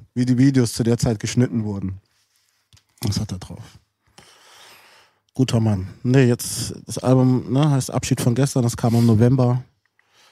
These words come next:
Und ich gehe im Mai nochmal auf Tour.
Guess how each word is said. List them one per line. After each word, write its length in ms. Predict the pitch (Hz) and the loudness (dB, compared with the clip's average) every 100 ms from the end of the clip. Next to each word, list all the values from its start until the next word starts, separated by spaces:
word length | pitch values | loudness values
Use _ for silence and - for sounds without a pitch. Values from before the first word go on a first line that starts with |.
| _ _ _ _ _ - | _ _ _ _ _ 0
Und 300 | 113 110 107 | 2 2 0
ich 160 | - | -6
gehe 140 | - 120 | 0 2
im 100 | 113 | 4
Mai 160 | 123 | 4
nochmal 280 | 123 117 120 | 4 4 2
auf 100 | 110 | 0
Tour. 380 | - 143 135 135 | 0 0 0 -2